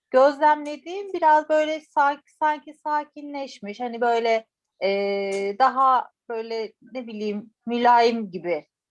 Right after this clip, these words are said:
daha ilk zamanlarında. Onu fark ettik. Ee, yani bilmiyorum ben Hazi-, e, Kasım ayından beri ailece kullanıyoruz ve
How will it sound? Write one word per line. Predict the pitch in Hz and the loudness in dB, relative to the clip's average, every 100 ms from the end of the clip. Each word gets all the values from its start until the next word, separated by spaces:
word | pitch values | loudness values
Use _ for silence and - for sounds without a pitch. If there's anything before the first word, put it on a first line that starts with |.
| _ _ - | _ _ 0
daha | 185 | 0
ilk | 247 220 | -2 -12
zamanlarında. | - 196 180 170 170 170 165 233 233 381 - _ _ _ - | -2 -2 0 -2 -2 -8 -10 -8 -4 -6 -8 _ _ _ -4
Onu | 311 330 330 294 _ _ | -2 0 -2 -4 _ _
fark | - 196 180 175 | -2 0 -2 -6
ettik. | 175 - - 392 403 _ _ _ _ _ _ | -16 -16 -14 -14 -14 _ _ _ _ _ _
Ee, | - - - - | -20 -18 -16 -10
yani | 175 254 254 233 | 0 2 0 0
bilmiyorum | 330 453 415 | -2 0 0
ben | 285 294 285 - | 2 2 0 -4
Hazi-, | 240 254 | -6 -6
e, | 262 226 220 220 | -6 -4 -2 -2
Kasım | 220 262 - | -4 -8 -6
ayından | 330 302 320 320 | -6 -2 0 -2
beri | 320 302 | -4 -2
ailece | 247 240 269 294 302 - | 0 0 -2 -10 -20 -20
kullanıyoruz | 302 294 311 392 370 | -12 -10 -10 -10 -12
ve | 302 | -10